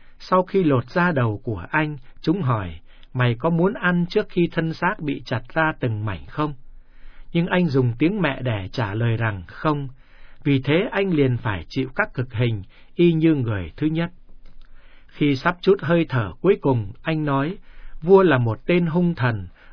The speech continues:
vua khai trừ chúng tôi ra khỏi cuộc đời hiện tại, nhưng bởi lẽ chúng tôi chết vì luật pháp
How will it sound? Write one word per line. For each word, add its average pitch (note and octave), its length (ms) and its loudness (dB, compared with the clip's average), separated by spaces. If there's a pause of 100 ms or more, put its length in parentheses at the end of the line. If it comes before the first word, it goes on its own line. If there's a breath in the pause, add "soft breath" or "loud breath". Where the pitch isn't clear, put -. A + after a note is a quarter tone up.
vua D#3+ 200 6
khai D#3+ 260 0
trừ A2+ 320 -2
chúng E3+ 200 -2
tôi D#3 260 2
ra E3 180 2
khỏi A2 340 -4
cuộc C3 200 -2
đời A#2 240 0
hiện B2 320 -4
tại, A#2 260 -2 (500 soft breath)
nhưng F#3+ 240 6
bởi A2+ 200 2
lẽ B2+ 260 -4
chúng G3+ 200 0
tôi E3+ 260 2
chết G#3+ 280 -2
vì B2 180 0
luật A2 220 -6
pháp F3 280 -2